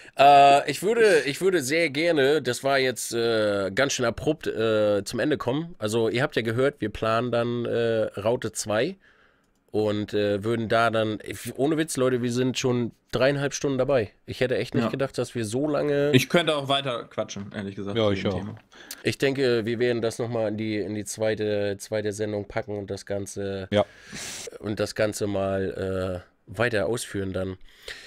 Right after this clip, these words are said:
Speaker 1: Ich
Speaker 3: Was
Speaker 1: würde
Speaker 3: für ein
Speaker 1: gerne,
Speaker 3: YouTuber?
Speaker 1: ich würde gerne, ähm, ich würde gerne zu, äh, Tim kommen. Tim. Und zwar, wir haben ja,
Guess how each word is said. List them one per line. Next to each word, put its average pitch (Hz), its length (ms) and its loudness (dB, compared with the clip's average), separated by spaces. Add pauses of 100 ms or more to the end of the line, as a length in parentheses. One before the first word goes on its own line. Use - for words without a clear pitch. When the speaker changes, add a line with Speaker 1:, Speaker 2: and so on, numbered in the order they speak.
(140)
Speaker 1:
Ich - 200 0
Speaker 3:
Was 170 140 8
Speaker 1:
würde 226 100 2
Speaker 3:
für - 100 -2
ein 190 160 4
Speaker 1:
gerne, 143 220 6
Speaker 3:
YouTuber? 95 360 -2 (640)
Speaker 1:
ich - 180 -4
würde 175 220 2
gerne, 160 720 2
ähm, 135 800 0 (1500)
ich - 180 -6
würde 143 240 0
gerne 127 680 0
zu, 113 580 -4
äh, 104 140 -2
Tim 156 300 -6
kommen. 90 240 -10
Tim. 107 340 -4 (320)
Und 113 140 -2
zwar, 131 360 0
wir 131 120 0
haben 151 120 -2
ja, 156 320 2